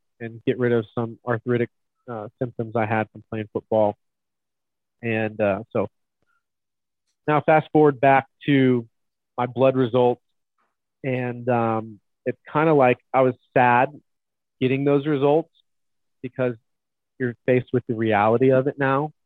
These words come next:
and you know that you're not healthy. And that was really hard for me 'cause I was, I've been in the health, I've been in the health profession, the health and wellness profession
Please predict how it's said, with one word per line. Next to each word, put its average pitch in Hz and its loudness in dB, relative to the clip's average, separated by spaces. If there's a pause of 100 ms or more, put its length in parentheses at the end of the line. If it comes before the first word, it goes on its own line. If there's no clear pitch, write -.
and 127 -10
you 120 -10
know 117 -2 (640)
that 120 -4
you're 117 -8
not 117 -6
healthy. 127 -4 (760)
And 110 -10 (140)
that 110 -12
was 110 -12
really 110 -4
hard 107 -4
for 113 -10
me 117 -6
'cause 110 -8
I 110 -2
was, 107 -4 (120)
I've 110 -8
been 110 -6
in 107 -8
the 104 -12
health, 104 -10 (960)
I've 123 -6
been 151 2
in 127 -2
the 110 -6 (1700)
health 202 2
profession, 135 0
the 127 -2
health 156 2
and 127 -4
wellness 147 2
profession - -8